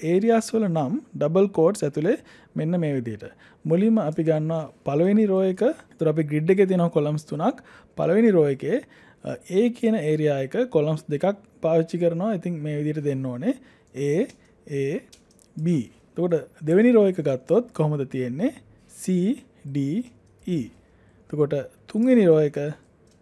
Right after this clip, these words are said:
C, F, F. එතකොට මේකේ අපේ ඒරියාස් ගත්තොත්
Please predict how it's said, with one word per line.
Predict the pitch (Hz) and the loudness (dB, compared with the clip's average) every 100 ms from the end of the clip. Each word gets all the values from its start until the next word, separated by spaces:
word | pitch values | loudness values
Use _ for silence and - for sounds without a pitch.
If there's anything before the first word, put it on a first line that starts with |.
| _ - | _ -20
C, | - - 170 214 247 - _ _ | -12 -6 -2 -2 -4 -12 _ _
F, | 127 170 185 - _ _ _ | -4 -4 -4 -14 _ _ _
F. | 131 110 _ _ _ _ _ _ _ | -12 -12 _ _ _ _ _ _ _
එතකොට | - 185 190 | -4 0 2
මේකේ | 185 185 190 170 | 2 2 2 2
අපේ | 165 180 - | 2 0 0
ඒරියාස් | 165 180 208 208 208 - - | 0 4 6 6 2 -10 0
ගත්තොත් | 180 185 214 208 | 2 4 2 0